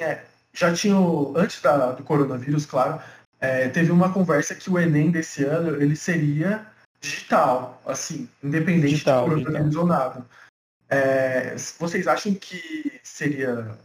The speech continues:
Speaker 1: o mesmo a repercussão, assim?
Speaker 2: Porque,
Speaker 1: Ou,
Speaker 2: assim
Speaker 1: ou a quarentena extrapolou demais?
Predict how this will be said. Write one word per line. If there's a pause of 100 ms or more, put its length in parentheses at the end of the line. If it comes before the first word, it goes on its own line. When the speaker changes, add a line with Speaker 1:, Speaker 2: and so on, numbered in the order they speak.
(400)
Speaker 1:
o
mesmo
a
repercussão,
assim?
Speaker 2:
Porque, (100)
Speaker 1:
Ou,
Speaker 2:
assim
Speaker 1:
ou
a
quarentena
extrapolou
demais?